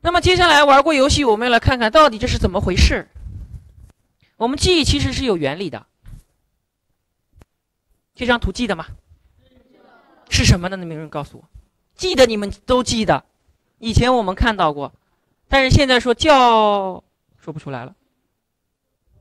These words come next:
什么什么什么，什么什么曲线，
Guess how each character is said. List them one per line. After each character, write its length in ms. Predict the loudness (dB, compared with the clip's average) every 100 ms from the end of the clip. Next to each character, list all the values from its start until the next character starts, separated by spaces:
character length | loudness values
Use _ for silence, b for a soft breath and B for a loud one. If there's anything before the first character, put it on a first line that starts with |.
| _ _ _ _ _ _ _
什 180 | -12
么 120 | -6 -6
什 120 | -4
么 140 | -4
什 160 | -4 -4
么， 220 | -6 -6 _ _ _ _ _ _ _ _ _ _ _ _ _ _ _ _ _ _ _ _ _ _ _ _
什 160 | -10 -6
么 100 | -4
什 140 | -4
么 100 | -6
曲 240 | -8 -14
线， 400 | -4 -2 -2 -6